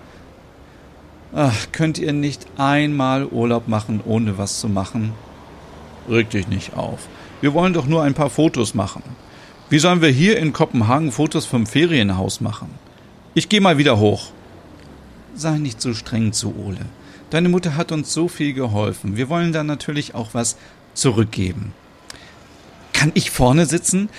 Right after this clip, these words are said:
Mir wird hinten im Auto schlecht." "Dann geh schon mal nach vorne zu Finn. Ich packe mit Ole den Kofferraum." Stina steigt ins Auto ein und gibt Finn einen Kuss zur Begrüßung.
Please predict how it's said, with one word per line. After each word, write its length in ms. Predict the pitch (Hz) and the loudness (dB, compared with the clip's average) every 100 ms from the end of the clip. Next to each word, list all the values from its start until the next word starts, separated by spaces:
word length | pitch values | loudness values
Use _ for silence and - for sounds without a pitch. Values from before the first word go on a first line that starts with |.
| - - | -20 -2
Mir 120 | 156 | 2
wird 120 | 160 - | 2 4
hinten 260 | 202 170 | 2 2
im 140 | 147 151 | 0 2
Auto 280 | 170 180 | 0 2
schlecht." 480 | 160 165 185 - - - - - - - - - - 123 - - | -2 0 -2 -4 -14 -20 -20 -20 -20 -20 -20 -20 -16 -14 -14 -4
"Dann 140 | 185 | 0
geh 120 | 170 185 | 2 4
schon 140 | 170 | 4
mal 80 | 131 | 4
nach 160 | 117 | 4
vorne 340 | - 123 120 107 | 4 2 4 0
zu 140 | 117 | -4
Finn. 320 | - 127 110 104 - - - - | -2 0 2 -2 -10 -20 -8 -4
Ich 140 | - | 0
packe 240 | 214 208 | 0 2
mit 200 | 180 - | 2 2
Ole 240 | 165 180 170 | 4 4 4
den 140 | 156 | 2
Kofferraum." 680 | 120 160 156 113 101 101 95 - - _ _ _ _ _ _ _ _ _ _ _ _ - | 2 2 2 2 0 -2 -10 -16 -20 _ _ _ _ _ _ _ _ _ _ _ _ -12
Stina 420 | - 180 196 175 | -6 -2 0 -2
steigt 400 | - 127 117 - | -2 0 -2 -2
ins 260 | 113 - | -6 -4
Auto 360 | 120 113 117 120 | 0 0 0 -2
ein 340 | 110 107 110 | 2 2 2
und 200 | 135 139 | 0 -4
gibt 200 | 143 110 | -4 -8
Finn 340 | - 131 110 117 | -2 2 2 2
einen 280 | 113 110 104 | 0 -2 -2
Kuss 500 | 107 104 - - - | -2 -2 -4 -6 -8
zur 180 | 120 110 | -4 -4
Begrüßung. 520 | 117 104 87 107 | -2 -4 -4 -4